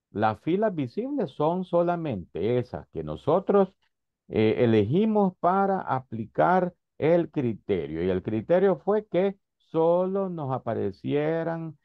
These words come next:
aquellas filas cuyo vendedor tiene nombre Hugo. Bueno, pero eso yo lo puedo deshacer, es decir, quiero volver todo a la, a la normalidad. Entonces, vengo yo y justo a la derecha de filtro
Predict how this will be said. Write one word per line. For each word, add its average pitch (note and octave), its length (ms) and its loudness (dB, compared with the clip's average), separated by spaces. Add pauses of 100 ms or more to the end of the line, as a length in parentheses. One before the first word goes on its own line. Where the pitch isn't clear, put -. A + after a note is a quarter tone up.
(140)
aquellas A#2+ 580 2
filas D#3+ 640 0
cuyo A#2 280 -2
vendedor G2+ 840 -2
tiene B2 320 -6
nombre D3+ 640 -4
Hugo. A#2+ 420 2 (720)
Bueno, C3 420 -4 (220)
pero G2+ 220 -2
eso E2+ 200 -2
yo C#4 120 0
lo B3 140 -2
puedo A2+ 260 0
deshacer, F#2+ 560 -2
es G#2+ 100 0
decir, F#2 400 -4 (240)
quiero A#2 280 0
volver G2 400 0
todo A2 340 0
a G2+ 160 -2
la, F2 160 -8
a F#2+ 140 -2
la B2 180 -2
normalidad. A2 840 -4
Entonces, A2+ 600 -2 (320)
vengo G2 360 -2
yo C3 200 4
y E2+ 120 -2
justo B2 380 0
a F2 40 -4
la E2 140 -2
derecha G2 600 -4 (220)
de F#2 280 0 (100)
filtro C3 680 0